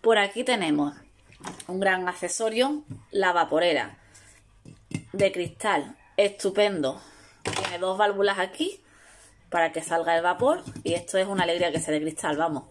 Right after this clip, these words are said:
Súper cómoda de, de abrir, de abrir.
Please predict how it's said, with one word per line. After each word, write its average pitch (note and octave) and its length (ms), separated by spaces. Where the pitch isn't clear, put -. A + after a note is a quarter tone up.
Súper D3+ 400
cómoda D3+ 460
de, D3+ 420
de D3+ 120
abrir, C4+ 480
de F3 120
abrir. B3 280